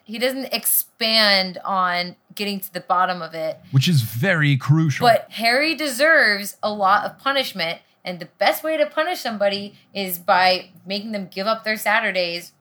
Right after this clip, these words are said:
Speaker 1: for the rest of the year. That is a big punishment, and it kind of fits this crime.
Speaker 2: I think the punishment is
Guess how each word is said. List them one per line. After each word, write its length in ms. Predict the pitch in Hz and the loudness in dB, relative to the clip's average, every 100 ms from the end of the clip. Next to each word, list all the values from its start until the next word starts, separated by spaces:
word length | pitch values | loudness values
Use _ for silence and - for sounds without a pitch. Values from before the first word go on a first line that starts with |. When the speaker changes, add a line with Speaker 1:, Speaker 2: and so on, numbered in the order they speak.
| - | -8
Speaker 1:
for 140 | 190 | -6
the 60 | 180 | -2
rest 240 | 170 - | -4 -4
of 60 | 160 | -10
the 60 | |
year. 320 | 165 165 - - | -12 -10 -8 0
That 100 | 262 | 0
is 80 | 240 | 2
a 140 | 202 220 | 0 -2
big 220 | 311 - | -6 -4
punishment, 520 | 294 277 226 196 185 - - - - | -4 -4 -2 -4 -4 -10 -20 -12 -2
and 140 | 208 | 0
it 80 | 202 | 0
kind 180 | 208 214 | 0 0
of 80 | 196 | -2
fits 520 | - - 208 - - | -8 -6 -6 -4 -8
this 240 | 196 185 | -8 -10
crime. 420 | - 180 160 - - | -8 -10 -10 -8 0
Speaker 2:
I 100 | 175 | 2
think 180 | 180 233 | 2 -2
the 60 | |
punishment 480 | - 214 190 180 170 | 0 0 0 2 2
is 400 | 127 123 117 113 | 4 4 4 -2